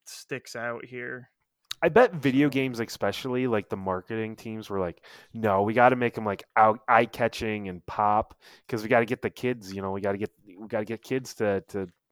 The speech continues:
Speaker 2: look at these things and, like, pick 'em up and look at 'em," you know? I, I bet, I bet that was a big focus for why they are so, like, colorful and everything.
Speaker 1: Yeah, like, the big things are for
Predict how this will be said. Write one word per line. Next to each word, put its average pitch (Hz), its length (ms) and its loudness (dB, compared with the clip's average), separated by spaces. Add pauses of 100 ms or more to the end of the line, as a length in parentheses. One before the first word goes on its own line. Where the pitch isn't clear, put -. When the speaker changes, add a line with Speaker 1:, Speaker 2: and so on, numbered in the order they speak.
(100)
Speaker 2:
look 113 160 -6
at 117 120 -6
these 98 180 -10
things 95 380 -10
and, 92 100 -12
like, 90 160 -10
pick - 180 -8
'em 98 140 -6
up 98 220 -2
and 92 100 -12
look 104 180 -6
at 78 240 -8
'em," 78 160 -16
you 82 80 -14
know? 160 220 -16
I, 208 100 -4
I 123 140 2
bet, 120 420 2 (300)
I 120 120 4
bet 120 200 6
that 101 120 4
was 98 120 2
a 92 80 -4
big 87 260 -6
focus 92 460 -8
for 90 160 -12
why 87 240 -4
they 90 160 -6
are 92 240 -6
so, 92 220 -10
like, 90 240 -10 (1000)
colorful 92 680 -4
and 85 80 -14
everything. 85 680 -14 (840)
Speaker 1:
Yeah, 147 140 -12
like, 127 260 -14
the 143 80 -8
big 151 340 -10
things 147 420 -10
are 131 120 -8
for 131 240 -10